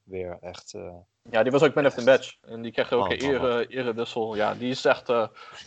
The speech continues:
Speaker 2: die was natuurlijk niet heel sterk be-, begonnen aan het seizoen, maar die
Speaker 1: Nee.
Speaker 2: is echt, eh,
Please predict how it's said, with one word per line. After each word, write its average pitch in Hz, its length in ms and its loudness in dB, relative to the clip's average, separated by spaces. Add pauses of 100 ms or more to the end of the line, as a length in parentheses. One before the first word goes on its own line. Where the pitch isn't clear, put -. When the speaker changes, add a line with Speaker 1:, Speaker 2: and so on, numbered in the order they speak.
(120)
Speaker 2:
die 135 160 0
was 135 120 -2
natuurlijk 160 280 2
niet 185 120 2
heel 208 140 10
sterk 185 260 4
be-, 143 260 0
begonnen 156 340 -2
aan 160 60 -4
het 185 100 -4
seizoen, 160 340 -8
maar 127 280 -2
die 101 80 -6
Speaker 1:
Nee. 90 160 0
Speaker 2:
is 87 140 -6
echt, - 240 0
eh, 123 280 -2